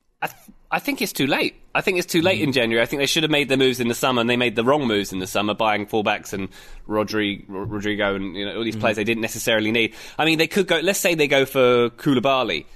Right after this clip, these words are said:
Speaker 2: Mm-hmm.
Speaker 1: and they get a real quality centre-back in there, and Laporte's likely to be fit in January, so they kind of missed the boat on bringing in, well, I, I, they could also, they obviously could do reinforcements, bringing in ano-, another,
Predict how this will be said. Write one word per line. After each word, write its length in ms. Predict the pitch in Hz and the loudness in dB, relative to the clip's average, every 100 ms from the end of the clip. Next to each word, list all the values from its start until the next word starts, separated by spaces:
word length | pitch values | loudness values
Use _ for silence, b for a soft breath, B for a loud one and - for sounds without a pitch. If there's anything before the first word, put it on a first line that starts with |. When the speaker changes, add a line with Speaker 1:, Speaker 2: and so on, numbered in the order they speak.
| - | -16
Speaker 2:
Mm-hmm. 200 | 98 98 | -14 -8
Speaker 1:
and 160 | 110 110 | -4 -2
they 80 | |
get 140 | 117 113 | 0 -2
a 40 | |
real 200 | 117 127 | 2 2
quality 440 | 117 143 123 110 113 | 2 2 2 0 -2
centre-back 580 | - 127 120 95 95 | -2 -2 -2 -4 -2
in 160 | 98 87 | -6 -4
there, 200 | 87 98 b b b | -4 -6 b b b
and 220 | 202 180 | -4 0
Laporte's 480 | 196 - 302 196 - | -2 0 0 0 0
likely 340 | 151 156 120 | 0 0 0
to 120 | 127 123 | -2 -2
be 140 | 117 | -2
fit 240 | - 226 | 0 0
in 160 | 123 107 | 0 -2
January, 440 | 104 92 87 87 | 0 -2 -4 -6
so 120 | 90 135 | -4 -4
they 80 | |
kind 280 | 147 - 185 | -4 -2 0
of 60 | 147 | 2
missed 240 | 143 135 | 0 0
the 80 | 131 | -4
boat 280 | 117 139 127 | 0 0 2
on 160 | 110 110 | 0 0
bringing 340 | 127 123 117 | 0 2 0
in, 260 | 113 110 - - | 0 -2 -8 -12
well, 140 | - 120 | -6 -4
I, 200 | 123 139 | -2 -4
I, 20 | - | -4
they 100 | - | -6
could 140 | 123 113 | -4 -4
also, 280 | 113 - 95 | -2 -4 -4
they 180 | - 98 | -4 -4
obviously 340 | 101 113 101 | -2 -2 -2
could 120 | 95 92 | -8 -4
do 160 | 104 | -2
reinforcements, 720 | 92 98 98 90 127 123 101 92 | -2 -2 -4 0 -2 -2 -4 -8
bringing 340 | - 135 123 | -2 0 0
in 120 | 113 104 | 0 -2
ano-, 180 | 110 110 | -2 -2
another, 460 | 110 117 113 107 | 0 0 2 0